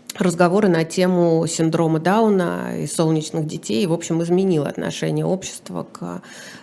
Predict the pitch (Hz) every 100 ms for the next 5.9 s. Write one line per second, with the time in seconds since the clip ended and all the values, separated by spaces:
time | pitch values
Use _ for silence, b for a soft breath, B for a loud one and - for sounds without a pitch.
0 | B 165 156 160 156 160 156 156 156 156
1 | 180 196 170 160 156 156 156 151 151 156
2 | 151 147 165 196 - - 151 165 160 165
3 | 151 - 165 143 151 143 - 165 143 147
4 | 147 160 - 320 220 170 180 185 - 202
5 | 202 - 196 202 190 - - 220 339